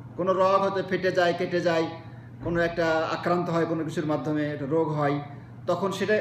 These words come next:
এই যে ব্লাডটা নির্গত হয় সেটাকে বলা হয় ইস্তেহাদা। সেটাকে কি বলা হয়? তাহলে পার্থক্যটা একটু বোঝা গেল? আচ্ছা, আরও বুঝবেন সামনে ইনশাআল্লাহ। তো এখন বলছে যে এই যে আমার blood আসে, এইভাবে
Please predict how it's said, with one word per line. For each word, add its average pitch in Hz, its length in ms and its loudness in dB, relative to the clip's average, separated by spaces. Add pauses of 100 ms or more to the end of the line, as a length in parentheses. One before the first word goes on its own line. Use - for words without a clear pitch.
(400)
এই 151 160 -4
যে 180 60 2
ব্লাডটা 175 380 2
নির্গত 175 340 0
হয় 147 240 0 (680)
সেটাকে 170 300 0
বলা 160 180 2
হয় 208 80 2
ইস্তেহাদা। 139 440 -4
সেটাকে 156 220 -4 (100)
কি 202 60 -6
বলা 220 180 4
হয়? 185 220 0 (720)
তাহলে 160 160 0
পার্থক্যটা 208 400 2 (140)
একটু - 180 -6
বোঝা 240 160 4
গেল? 262 160 4 (1400)
আচ্ছা, 107 220 -8 (720)
আরও 190 140 4
বুঝবেন 185 260 0
সামনে 160 220 -2
ইনশাআল্লাহ। 107 420 -4 (960)
তো 208 80 0
এখন 220 260 4 (220)
বলছে 247 220 2
যে 247 180 6
এই 226 60 -2
যে 247 80 4
আমার 214 220 2
blood 180 280 2
আসে, 175 220 0
এইভাবে 175 220 2